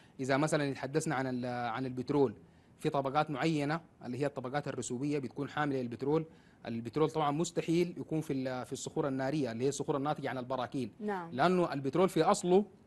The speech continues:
Speaker 1: هو ناتج من تحلل مواد عضوية.
Speaker 2: نعم.
Speaker 1: التحلل، المواد العضوية أصلًا هي ما موجودة في البراكين أصلًا.
Speaker 2: نعم.
Speaker 1: فالطبقات الرسوبية بيكون في مثلًا بي-، البترول بيتواجد في مناطق عميقة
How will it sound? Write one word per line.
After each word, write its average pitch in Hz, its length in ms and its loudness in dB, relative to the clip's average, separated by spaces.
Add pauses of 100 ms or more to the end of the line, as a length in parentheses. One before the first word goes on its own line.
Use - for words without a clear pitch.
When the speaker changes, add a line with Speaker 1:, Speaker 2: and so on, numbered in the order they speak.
(680)
Speaker 1:
هو 160 280 12
ناتج 170 340 6
من 135 160 0
تحلل 196 360 4
مواد 170 240 4
عضوية. 151 440 0 (160)
Speaker 2:
نعم. 180 280 -8 (240)
Speaker 1:
التحلل، 151 520 -2
المواد 156 240 4
العضوية 175 260 4
أصلًا 196 220 -2
هي 180 100 2
ما 190 120 4
موجودة 175 320 2
في 160 60 -6
البراكين 139 500 0
أصلًا. 139 240 -4 (160)
Speaker 2:
نعم. 185 360 -4 (320)
Speaker 1:
فالطبقات 131 960 2
الرسوبية 165 640 2 (960)
بيكون 131 280 2
في 156 200 2
مثلًا 143 420 0
بي-، 120 580 -2
البترول 123 380 2
بيتواجد 143 420 0
في 120 120 -4
مناطق 135 360 0
عميقة 143 380 0